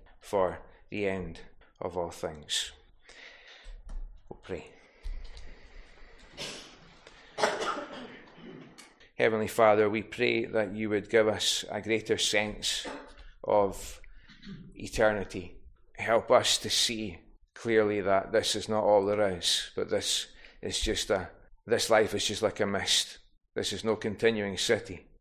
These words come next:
We are passing through here, and then there is eternity where we either go to be with the Lord and all his people in heaven,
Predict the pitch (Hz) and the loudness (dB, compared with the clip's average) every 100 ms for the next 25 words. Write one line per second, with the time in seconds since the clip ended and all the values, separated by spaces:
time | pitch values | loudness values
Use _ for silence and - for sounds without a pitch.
0 | _ 110 98 123 113 - 117 101 - 113 | _ -4 0 6 8 6 0 -4 -8 -6
1 | 113 101 92 85 90 - _ - - 98 | -6 -4 -6 -8 -16 -20 _ -6 -4 2
2 | 104 101 101 101 98 92 - - - _ | 2 2 2 4 4 2 0 -2 -8 _
3 | _ _ - 110 117 110 107 - 104 92 | _ _ -12 0 4 4 2 -4 -8 -2
4 | 110 98 90 - _ _ - 113 107 107 | 2 2 0 -16 _ _ -4 4 6 6
5 | 107 98 113 110 98 107 107 104 - - | 4 4 2 2 -4 2 4 4 0 -6
6 | 107 107 113 113 104 107 107 104 - 117 | -2 6 8 8 4 2 2 2 -2 -4
7 | 95 104 98 98 98 101 | -6 -4 -4 0 -2 -2